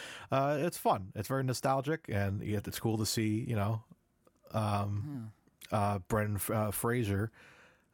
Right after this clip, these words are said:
Speaker 1: uh, Fraser, Fraser.
Speaker 2: Fraser.
Speaker 1: Okay.
Speaker 2: Fraser.
Speaker 1: Yeah, he
Speaker 2: Fraser like razor.
Speaker 1: Yeah, 'cause he's been, he's been going out now and saying, "You guys been <laughs> mispronouncing my name for my whole career."
Speaker 2: Yeah.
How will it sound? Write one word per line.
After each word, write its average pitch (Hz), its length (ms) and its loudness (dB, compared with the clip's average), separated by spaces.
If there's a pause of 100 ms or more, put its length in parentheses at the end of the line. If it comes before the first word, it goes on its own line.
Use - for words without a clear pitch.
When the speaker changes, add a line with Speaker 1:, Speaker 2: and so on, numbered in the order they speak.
(160)
Speaker 1:
uh, 95 400 0
Fraser, 110 840 2
Fraser. 117 600 2
Speaker 2:
Fraser. 107 540 -2 (100)
Speaker 1:
Okay. 110 140 0
Speaker 2:
Fraser. 113 540 0
Speaker 1:
Yeah, 113 160 4
he 101 180 2
Speaker 2:
Fraser 147 500 2
like 143 220 2
razor. 110 420 2
Speaker 1:
Yeah, 98 360 2
'cause 104 100 0
he's 98 140 2
been, 98 160 2
he's 98 160 0
been 107 120 0
going 107 220 4
out 104 200 2
now 101 220 4
and 98 80 -4
saying, 101 300 2
"You 104 80 2
guys 127 220 2
been 120 260 -2 (100)
<laughs> - 380 -4
mispronouncing 135 540 0
my 127 80 2
name 117 260 2
for 101 320 2
my 104 140 4
whole 123 180 2
career." 104 460 0 (280)
Speaker 2:
Yeah. 95 340 -6